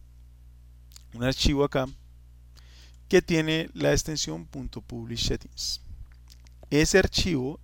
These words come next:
es el que básicamente me va a servir para conectarme hacia, eh, mi suscripción. Entonces es tan simple como decirle que el siguiente comando, le voy a decir que importe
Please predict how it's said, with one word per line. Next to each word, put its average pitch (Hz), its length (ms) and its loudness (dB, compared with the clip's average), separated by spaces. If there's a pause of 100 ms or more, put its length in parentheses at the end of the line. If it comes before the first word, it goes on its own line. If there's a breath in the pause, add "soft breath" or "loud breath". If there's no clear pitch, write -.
es 127 160 -2
el 143 140 -6
que 139 120 -2
básicamente 120 680 -4
me 135 120 -4
va 110 100 -6
a 107 40 -8
servir 139 540 4 (600 loud breath)
para 151 300 10
conectarme 160 800 0 (240)
hacia, 135 540 -2 (580 soft breath)
eh, 110 380 -12
mi 131 100 -4
suscripción. - 500 -6 (200)
Entonces - 480 -4 (420 loud breath)
es - 380 2 (180)
tan 165 140 6
simple 165 280 0
como 151 220 -4
decirle 131 340 -2
que 160 520 0
el 131 80 -12
siguiente 120 320 -8
comando, 165 500 -6
le 139 60 -6
voy 123 100 -2
a 123 60 -2
decir 123 240 0
que 156 120 -10
importe 151 600 -4